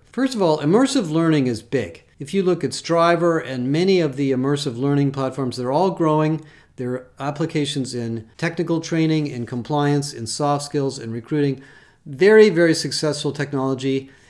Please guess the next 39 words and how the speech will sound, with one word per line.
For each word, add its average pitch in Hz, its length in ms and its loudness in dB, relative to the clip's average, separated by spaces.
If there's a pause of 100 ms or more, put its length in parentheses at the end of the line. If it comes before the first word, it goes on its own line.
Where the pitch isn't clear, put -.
(160)
As 143 200 -8
Apple 156 600 0
and 123 420 -8
other 151 220 0
tools 143 420 0
get 127 220 -4
better 139 200 -2
and 135 140 -2
better 135 420 -2 (260)
at 113 160 -10
managing 135 480 -2
V 127 200 -2
R, 127 440 -2
we're 139 180 -2
gonna 135 180 2
be 131 100 2
able 120 140 -2
to 117 60 -2
use 143 300 2
that 143 280 0
with 147 180 2
or 160 80 4
without 127 360 2
glasses, 135 600 -2
and 117 140 -8
I'm 113 80 -6
sure 127 240 -6
there 117 140 -6
will 113 100 -4
be 110 100 -6
an 110 80 -6
A 127 240 -8
R 120 380 -4 (300)
set 123 260 -8
of 110 100 -8
solutions 117 540 -8
coming 110 260 -6
soon. 135 520 -2
Microsoft's 135 800 -4